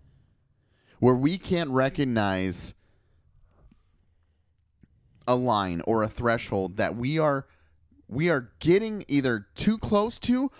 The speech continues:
or have passed to the point where we're destroying ourselves, backsliding in democracy, children murdered in our fucking schools. Like, what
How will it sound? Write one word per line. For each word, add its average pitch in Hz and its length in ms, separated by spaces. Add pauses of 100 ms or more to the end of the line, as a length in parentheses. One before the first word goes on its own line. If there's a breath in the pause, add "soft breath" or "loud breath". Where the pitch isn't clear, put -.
(160 loud breath)
or 131 180
have 135 240 (140)
passed 170 600 (200 loud breath)
to - 100
the 147 100
point 160 280
where 135 160
we're 127 200
destroying 104 520
ourselves, 76 560 (380 soft breath)
backsliding 107 600
in 87 100
democracy, 90 800 (520 soft breath)
children 127 440
murdered 98 460 (480)
in 117 120
our 110 120
fucking 104 400
schools. 80 640 (680)
Like, 113 300
what 135 560